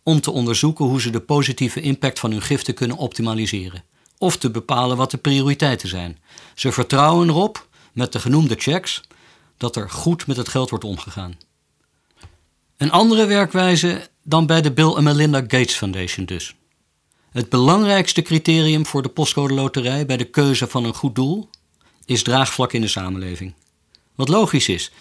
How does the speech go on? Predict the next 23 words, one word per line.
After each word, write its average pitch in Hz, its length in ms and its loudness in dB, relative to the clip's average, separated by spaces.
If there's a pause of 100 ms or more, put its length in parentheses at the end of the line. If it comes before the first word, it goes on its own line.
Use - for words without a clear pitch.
(580)
want 143 120 -2
elke 196 220 4
donatie-euro 147 760 4
van 131 140 0
de 120 80 -2
Postcode 131 420 0
Loterij 107 520 -4
moet 220 140 -4
eerst 175 200 2
verdiend 185 300 2
worden 127 380 0 (320)
in 214 160 0
diezelfde 131 400 2
samenleving. 104 680 -2 (1080)
Waar 127 160 2
de 147 140 -2
opbrengst 147 500 2
van 127 160 -2
al 151 160 2
die 135 100 2
loten 123 280 2
naartoe 160 260 0
gaat, 196 400 -6